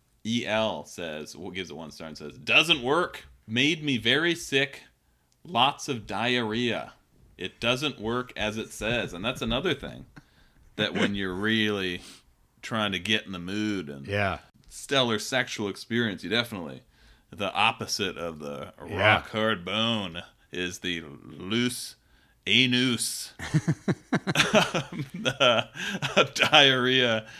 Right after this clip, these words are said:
Speaker 1: in the bedroom. <laughs>
Speaker 2: It's also good that, yeah, they don't happen at the same time.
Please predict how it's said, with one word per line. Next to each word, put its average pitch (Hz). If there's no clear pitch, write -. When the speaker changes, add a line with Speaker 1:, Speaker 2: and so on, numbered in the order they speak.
Speaker 1:
in 165
the 151
bedroom. 139
<laughs> -
Speaker 2:
It's -
also 135
good 98
that, 95
yeah, 117
they 92
don't 107
happen 101
at 98
the 87
same 90
time. 82